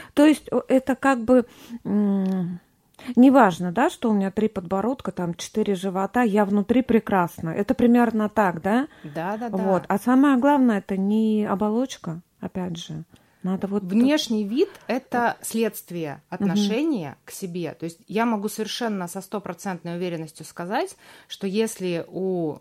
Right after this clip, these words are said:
Speaker 2: женщин, у мужчин, на самом деле, тоже, да, если есть,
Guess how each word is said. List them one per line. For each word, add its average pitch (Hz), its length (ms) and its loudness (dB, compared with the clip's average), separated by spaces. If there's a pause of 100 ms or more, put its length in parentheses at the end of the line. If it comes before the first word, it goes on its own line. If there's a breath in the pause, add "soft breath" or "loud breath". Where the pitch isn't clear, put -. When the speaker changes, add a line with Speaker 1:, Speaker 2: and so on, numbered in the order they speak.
(160)
Speaker 2:
женщин, 170 640 -6
у - 80 -10
мужчин, 233 320 -4
на 185 180 -6
самом 180 260 -10
деле, 175 200 -8
тоже, 156 340 -12
да, 156 100 -10
если 180 340 -8
есть, 208 240 -4